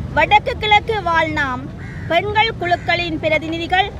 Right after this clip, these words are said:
மனித உரிமை பாதுகாவலர்கள், காணாமல் ஆக்கப்பட்டோர் குடும்ப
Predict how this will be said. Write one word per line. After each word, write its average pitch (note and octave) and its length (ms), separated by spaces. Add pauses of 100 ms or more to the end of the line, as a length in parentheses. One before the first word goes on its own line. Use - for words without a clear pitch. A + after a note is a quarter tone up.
(760)
மனித A4 460
உரிமை F#4 280 (140)
பாதுகாவலர்கள், D#4 960 (920)
காணாமல் G#4+ 640
ஆக்கப்பட்டோர் D#4+ 760
குடும்ப F#4 320